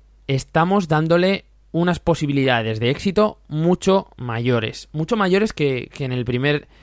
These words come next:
correo que os he puesto de ejemplo. Por eso es interesante que os curréis estos correos y que los trabajéis, que penséis que la, que al otro lado tenéis personas, que estáis escribiendo para una persona en concreto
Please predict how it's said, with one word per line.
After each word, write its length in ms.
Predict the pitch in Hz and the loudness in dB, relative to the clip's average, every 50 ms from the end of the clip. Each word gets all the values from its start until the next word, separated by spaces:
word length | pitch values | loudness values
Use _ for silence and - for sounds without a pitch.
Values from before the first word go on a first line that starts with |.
| _ - | _ -4
correo 380 | - 151 139 135 143 147 151 | -2 0 2 4 2 2 2
que 80 | 143 143 | 0 -2
os 60 | 139 139 | -2 -2
he 60 | 127 | -2
puesto 260 | - - - - 147 | 0 -2 0 0 0
de 80 | 135 127 | 0 0
ejemplo. 420 | - 147 151 151 - 123 113 - | 0 -2 -4 -2 -2 -4 -4 -2
Por 140 | - 127 151 | 0 0 0
eso 160 | 170 - 214 | 0 0 -2
es 100 | 208 185 | -2 0
interesante 720 | 196 175 - 147 139 127 143 143 160 170 - 226 247 254 - - - - - _ _ | -2 -2 -2 -2 -2 -2 -2 -2 -2 -2 -2 -4 -4 -4 -8 -18 -20 -20 -20 _ _
que 140 | - - 127 | -2 -2 -2
os 100 | 127 - | -2 -2
curréis 440 | - 135 123 117 123 135 143 147 156 | -2 -2 -2 0 0 0 0 0 -2
estos 280 | 151 - - 135 127 | -2 -2 -2 -4 -4
correos 600 | - - 135 131 120 135 156 170 185 196 202 - - | 0 0 0 2 2 2 2 2 2 2 0 -4 -6
y 140 | - 147 135 | -6 -4 -2
que 160 | - 143 127 | -2 0 0
los 160 | 127 117 - | 0 -2 -4
trabajéis, 640 | - 120 113 110 110 - - 135 127 123 117 - - - - - - _ _ | -6 -4 -4 -4 -4 -2 -2 -2 -2 -2 -4 -6 -10 -16 -20 -20 -20 _ _
que 140 | - 156 143 | -4 -2 0
penséis 440 | - 143 139 131 - 156 160 190 - | 0 -2 -2 -2 -2 -2 -2 -2 -2
que 140 | - 196 185 | -4 -2 0
la, 260 | 165 156 147 135 131 | 0 0 -2 -4 -6
que 380 | - - 139 131 127 120 113 | -6 -6 -4 -4 -4 -6 -6
al 140 | 127 123 127 | -6 -6 -4
otro 180 | 139 147 185 180 | -4 -2 0 2
lado 180 | 170 165 180 | 2 2 2
tenéis 300 | 165 170 151 147 160 - | 0 -2 -4 -4 -6 -4
personas, 560 | - - 139 123 - - 160 175 156 123 - - | -4 -4 -4 -4 -4 -6 -4 -4 -4 -6 -8 -8
que 80 | 139 | -10
estáis 320 | 120 - - 147 147 - 160 | -6 -4 -4 -4 -2 -4 -6
escribiendo 500 | 151 - - 139 135 143 156 170 170 - | -8 -6 -4 -4 -2 0 0 -2 -2 0
para 240 | - 131 120 113 | -2 0 0 0
una 240 | 127 160 185 190 165 | 0 0 0 0 0
persona 280 | 160 147 135 143 143 143 | 0 -2 -2 -2 -2 -2
en 100 | 139 127 | -2 -4
concreto 560 | 127 120 117 - 139 147 151 165 196 196 - | -6 -8 -6 -6 -6 -4 -2 -2 -2 -4 -4